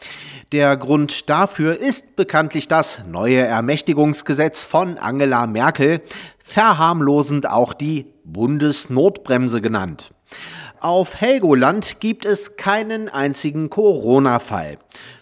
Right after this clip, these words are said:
Und es darf auch niemand auf die Insel, ohne einen negativen P-C-R-Test vorzuweisen. Helgoland hat also einen Inzidenzwert von exakt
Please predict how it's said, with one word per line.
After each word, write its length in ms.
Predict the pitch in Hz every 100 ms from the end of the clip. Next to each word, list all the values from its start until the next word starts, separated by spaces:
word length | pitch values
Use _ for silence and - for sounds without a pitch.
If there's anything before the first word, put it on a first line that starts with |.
| -
Und 500 | 147 135 139 - -
es 340 | 131 127 -
darf 300 | - 143 -
auch 240 | - 120 117
niemand 400 | 135 208 135 131
auf 180 | 117 -
die 160 | 123
Insel, 460 | 127 123 147 170 185 -
ohne 460 | 240 262 254 240
einen 420 | 165 170 165 160 120
negativen 840 | 101 117 135 127 127 113 120 127 127
P-C-R-Test 1080 | 98 92 - 120 107 - 82 - 123 123 -
vorzuweisen. 920 | 127 156 - 135 110 104 101 95 - _ - - - - - - -
Helgoland 680 | 190 226 196 151 160 165 151
hat 160 | 151
also 320 | 123 135 135
einen 360 | 120 127 127 127
Inzidenzwert 1080 | 131 135 - 160 123 101 107 - 123 120 -
von 240 | 185 226
exakt 720 | 233 226 - 196 302 - -